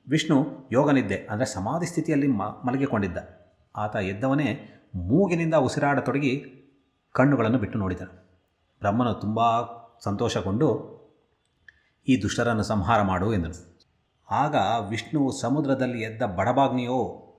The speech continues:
ಪ್ರಳಯ ಕಾಲದ ಮಹಾಭೈರವನೋ, ಮಹಾಮೃತ್ಯುವೋ" ಎಂಬಂತೆ ಎದ್ದನು. ಕಣ್ಣುಗಳಿಂದ ಕೆಂಡವು ಕಾರುತ್ತಿತ್ತು. ಮೂಗುಗಳಲ್ಲಿ, ಬಾಯಲ್ಲಿ ಉರಿ ಬೆಂಕಿ ಹೊರಗಡೆ ಬರತೊಡಗಿತು. ಆಗ ವಿಷ್ಣು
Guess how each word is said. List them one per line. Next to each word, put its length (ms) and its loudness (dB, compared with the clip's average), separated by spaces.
ಪ್ರಳಯ 280 4
ಕಾಲದ 240 2
ಮಹಾಭೈರವನೋ, 1040 0
ಮಹಾಮೃತ್ಯುವೋ" 680 2
ಎಂಬಂತೆ 600 -2
ಎದ್ದನು. 640 -8
ಕಣ್ಣುಗಳಿಂದ 460 4
ಕೆಂಡವು 420 -4
ಕಾರುತ್ತಿತ್ತು. 560 0
ಮೂಗುಗಳಲ್ಲಿ, 800 4
ಬಾಯಲ್ಲಿ 680 2
ಉರಿ 500 4
ಬೆಂಕಿ 720 -2
ಹೊರಗಡೆ 300 2
ಬರತೊಡಗಿತು. 920 -6
ಆಗ 220 -4
ವಿಷ್ಣು 380 0